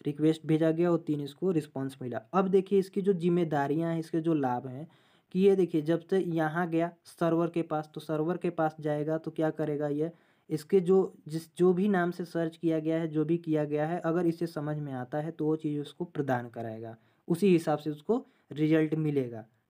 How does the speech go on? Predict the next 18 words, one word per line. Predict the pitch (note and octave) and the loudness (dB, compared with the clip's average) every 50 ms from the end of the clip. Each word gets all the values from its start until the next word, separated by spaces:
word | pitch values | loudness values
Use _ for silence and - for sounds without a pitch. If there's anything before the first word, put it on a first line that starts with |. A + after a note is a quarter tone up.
| _ | _
ठीक | - G#3 G3 | 0 2 4
है। | F#3 C3+ A#2 - - | 2 2 0 -4 -8
माने | C#3+ D3 D#3+ E3 | -6 -4 -2 0
जिस | D#3+ E3+ F3 E3+ | 2 2 2 2
हिसाब | F#3 F3+ - F3+ E3+ | 0 0 0 -2 -2
से | E3+ - E3+ | -2 -2 0
हमने | E3+ E3+ F3 E3+ | 0 2 2 2
रिक्वेस्ट | D#3+ D#3+ D#3+ - E3 E3+ E3+ - | 2 0 2 2 0 0 0 -2
किया | - F3+ E3+ D#3+ | -2 0 0 0
है | D#3+ F3 | 0 -2
उसी | F3 - E3+ D#3+ - G3 | -2 -2 -4 -2 0 2
हिसाब | F#3+ E3+ E3 - D#3+ D#3 | 2 2 2 0 -2 -2
से | - - E3 | -2 -4 -4
हमको | D#3+ D#3 - E3 | -4 -2 0 0
यदि | D#3+ D#3 D#3+ | 2 2 2
रिस्पॉन्स | D3+ D3 D#3 D3+ D3+ - - D3 D#3 D#3+ D#3+ D#3 | 2 0 0 -2 -4 -6 -4 -2 -2 -2 -2 -4
मिलता | D3 C#3 C#3 C3+ C3 C3 E3 E3+ | -6 -6 -6 -6 -4 -2 0 0
है | D#3 C#3+ C3+ C#3+ - | 0 -2 -4 -8 -10